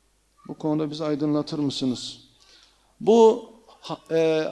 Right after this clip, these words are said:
hadislere saldırı, mezheplere saldırı, cemaatlere saldırı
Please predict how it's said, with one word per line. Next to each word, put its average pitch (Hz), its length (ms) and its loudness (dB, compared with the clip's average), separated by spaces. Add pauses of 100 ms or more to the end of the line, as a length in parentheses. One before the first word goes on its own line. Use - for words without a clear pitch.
hadislere 180 580 2
saldırı, 160 760 4
mezheplere 165 600 2
saldırı, 160 800 4
cemaatlere 160 640 2
saldırı 143 680 2